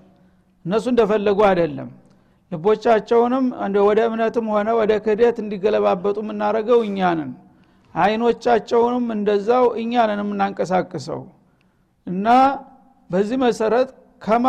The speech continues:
ለም ዩእሚኑ ቢሂ አወለ መራ" ይህንን የጠየቁትን ነገር ብናስፈጽምላቸው እነሱ መጀመሪያውኑ ተአምሩ ከመምጣቱ በፊት ከነበረው አቋማቸው ፍንክች እንደማይሉ እናውቃለን ይላል።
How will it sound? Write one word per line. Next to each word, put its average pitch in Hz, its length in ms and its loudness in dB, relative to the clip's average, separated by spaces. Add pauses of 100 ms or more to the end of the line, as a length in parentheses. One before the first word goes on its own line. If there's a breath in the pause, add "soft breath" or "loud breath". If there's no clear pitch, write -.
(100)
ለም 240 200 2
ዩእሚኑ 226 380 -6
ቢሂ 208 220 0
አወለ 196 500 2
መራ" 165 300 -2 (960 soft breath)
ይህንን 240 380 0 (160)
የጠየቁትን 233 720 0
ነገር 208 300 0
ብናስፈጽምላቸው 220 1400 -2 (840)
እነሱ 220 540 -2 (720)
መጀመሪያውኑ 233 960 2
ተአምሩ 226 420 -2 (100)
ከመምጣቱ 220 640 -4
በፊት 214 500 -4
ከነበረው 214 680 -2
አቋማቸው 220 760 0
ፍንክች 220 380 -4
እንደማይሉ 208 520 -4
እናውቃለን 175 680 -4
ይላል። 135 260 -10